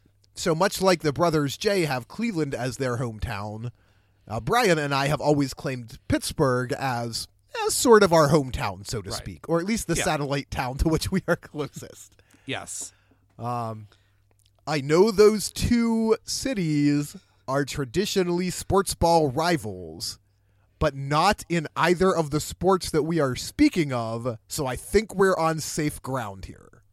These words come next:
Speaker 2: Right. Yes. Cleveland does not have a hockey team. Pittsburgh does not have a basketball team.
Speaker 1: Right.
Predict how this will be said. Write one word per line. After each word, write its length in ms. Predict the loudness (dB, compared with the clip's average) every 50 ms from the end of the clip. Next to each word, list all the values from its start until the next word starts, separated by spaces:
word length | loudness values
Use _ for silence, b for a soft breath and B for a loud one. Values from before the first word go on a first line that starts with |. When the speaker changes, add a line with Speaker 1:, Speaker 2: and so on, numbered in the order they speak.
| _ _
Speaker 2:
Right. 320 | 0 2 4 4 2 0 _ b b b b b b
Yes. 320 | 0 0 0 -2 -4 -12 -16 b b b b b
Cleveland 540 | -8 -4 -4 -4 -2 -2 -2 -4 -2 -2
does 200 | -2 -4 -4 -2
not 200 | -2 -4 -4 -4
have 160 | -4 -4 -4 -4
a 80 | -4
hockey 340 | -4 -4 -4 -6 -6 -10 -10
team. 320 | -8 -8 -6 -6 -6 -6
Pittsburgh 500 | -8 -8 -10 -10 -10 -8 -6 -6 -6 -6
does 220 | -6 -6 -6 -6 -6
not 140 | -6 -4 -2
have 180 | -2 -2 -2
a 80 | -2 -2
basketball 540 | -2 -2 -2 -4 -6 -12 -14 -12 -14 -12 -12
team. 360 | -14 -14 -12 -12 -14 -14 -18 _ _ _ _
Speaker 1:
Right. 300 | -4 0 0 0 0 -2